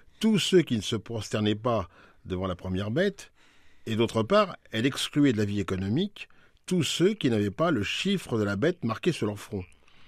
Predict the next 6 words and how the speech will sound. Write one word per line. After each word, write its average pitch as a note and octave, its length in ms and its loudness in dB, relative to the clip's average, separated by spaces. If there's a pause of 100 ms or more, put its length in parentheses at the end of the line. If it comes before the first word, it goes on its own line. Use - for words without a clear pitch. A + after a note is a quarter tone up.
(240)
Mais D3 340 -2 (320)
cette - 440 -2
répression C3 880 0 (340)
a-t-elle C3 240 2
été C#3 220 2
efficace ? C#3+ 760 -4